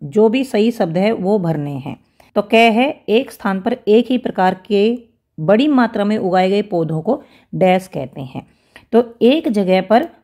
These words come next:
बहुत बड़ी मात्रा में उगाए गए पौधों को फसल कहते हैं। तो पहले में आ जाएगा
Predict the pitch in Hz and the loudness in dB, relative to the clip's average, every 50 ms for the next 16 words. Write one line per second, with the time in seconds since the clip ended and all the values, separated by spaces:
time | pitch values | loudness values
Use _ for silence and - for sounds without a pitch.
0 | _ 156 160 202 202 - 165 156 170 175 214 254 247 226 190 175 - 165 165 160 | _ -8 -6 -6 -6 -6 -4 -4 -2 0 0 0 0 0 0 -2 -4 -4 -2 -2
1 | 165 185 214 233 - 180 170 185 180 190 190 190 208 214 208 - 175 165 156 160 | -2 -2 -2 -2 -2 -2 0 2 2 2 2 0 0 -2 -2 0 -2 0 0 -2
2 | 156 160 160 202 262 359 - - _ _ _ _ - 214 202 - - 208 202 202 | -6 -4 -2 0 -2 -2 -2 -8 _ _ _ _ -2 -2 0 2 0 0 0 0
3 | 196 151 143 139 - 156 147 131 135 139 131 - - - - - 156 156 160 170 | -2 -6 -6 -6 -8 -10 -8 -8 -8 -8 -8 -10 -12 -16 -12 -8 -6 -4 -2 -2
4 | 175 180 185 190 190 180 170 165 170 170 170 208 269 | -2 -2 -2 -2 -2 -2 -2 0 0 0 0 0 -2